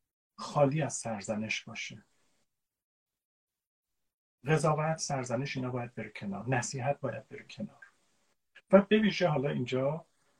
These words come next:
من کلمه چرا رو مطرح می‌کنم که اصلاً نباید به کار گرفته بشه. من زیاد می‌بینم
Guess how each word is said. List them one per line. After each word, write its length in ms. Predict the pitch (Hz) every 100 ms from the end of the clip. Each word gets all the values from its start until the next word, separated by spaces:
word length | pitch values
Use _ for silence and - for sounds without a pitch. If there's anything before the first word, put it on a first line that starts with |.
| _ _ 147
من 160 | 156
کلمه 440 | - 143 127 147 190
چرا 600 | - 143 127 123 139 151
رو 260 | 110 104 - _
مطرح 360 | 123 - - 139
می‌کنم 320 | 143 147 143
که 200 | 143 131
اصلاً 360 | - - 135
نباید 400 | 123 110 104 107
به 80 | -
کار 240 | - 117 107
گرفته 340 | 117 - 120
بشه. 260 | 107 - 143
من 140 | 165
زیاد 460 | 156 143 143 156 156
می‌بینم 440 | 113 110 113 113